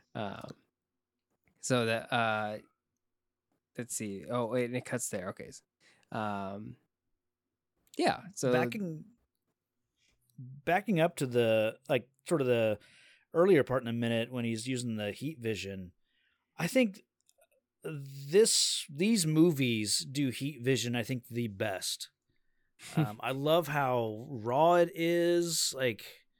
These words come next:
Speaker 2: I, I don't know. I, I love the, when he hits the car with it, it's, like, dripping molten metal from, from where it's burning. Like, it's so,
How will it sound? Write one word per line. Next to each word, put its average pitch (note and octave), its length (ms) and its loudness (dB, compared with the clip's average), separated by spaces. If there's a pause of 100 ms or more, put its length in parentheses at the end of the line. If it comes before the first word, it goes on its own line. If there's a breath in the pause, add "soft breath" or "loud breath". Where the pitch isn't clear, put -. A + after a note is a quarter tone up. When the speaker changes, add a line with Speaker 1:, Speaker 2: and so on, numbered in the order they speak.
(800)
Speaker 2:
I, A2+ 200 -10
I B2+ 120 -4
don't G#2+ 120 -8
know. G2+ 160 -10 (100)
I, A#2+ 60 -4
I A#2+ 160 0
love C#3 260 2
the, C#3 80 -2
when C3 160 0
he A#2+ 80 0
hits C#3+ 220 -2
the C3 80 -8
car C3 400 0
with C3+ 180 0
it, C#3 240 -2
it's, - 220 -4
like, A#2+ 320 -2 (420)
dripping C3 640 2
molten B2 640 -2
metal A2+ 380 0
from, G#2+ 460 -6 (100)
from A#2+ 80 -10
where A#2 140 -2
it's G2+ 100 -6
burning. G#2+ 480 -4
Like, F#2 140 -12
it's G2+ 160 -6
so, C3 580 -2